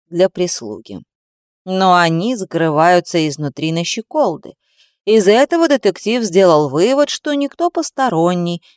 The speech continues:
не смог бы проникнуть сюда тайно.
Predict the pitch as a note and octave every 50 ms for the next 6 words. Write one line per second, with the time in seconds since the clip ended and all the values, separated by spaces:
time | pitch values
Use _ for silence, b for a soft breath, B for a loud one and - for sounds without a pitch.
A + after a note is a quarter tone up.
0 | b b F#3 F#3+ F#3 E3 - - D#3+ D#3+ D3+ E3 A3 B3+ A#3+ A#3+ C#4 C#4+ - A3+
1 | G3 F3 D#3+ D#3 D#3+ F3 - - G#3 A3 G#3+ - - E3+ D3 C3+ C#3 D3 D3 _
2 | - D3 C3+ A2 D2 B1+ - -